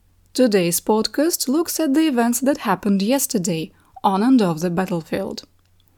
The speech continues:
You can use a Russia-Ukraine war map to help you visualize the areas discussed,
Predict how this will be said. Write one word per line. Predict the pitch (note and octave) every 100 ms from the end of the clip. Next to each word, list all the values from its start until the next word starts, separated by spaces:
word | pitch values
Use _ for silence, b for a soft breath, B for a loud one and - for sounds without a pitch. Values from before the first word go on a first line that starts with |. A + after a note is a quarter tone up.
| _ _ -
You | G3+
can | G3 G#3
use | G#3 D4+ F4
a | F#4
Russia-Ukraine | E4 D4 - D4 D4 B3+ C4 A3
war | G#3
map | F3+ F3 A#3+ -
to | D4
help | C4+ G#3+ G#3
you | F#3
visualize | F3 C4+ C#4 C4+ F#3 E3+ G3+
the | G#3 B3+ B3+
areas | F#3 E3 E3+ E3+
discussed, | F#3 - B3+ E3+ -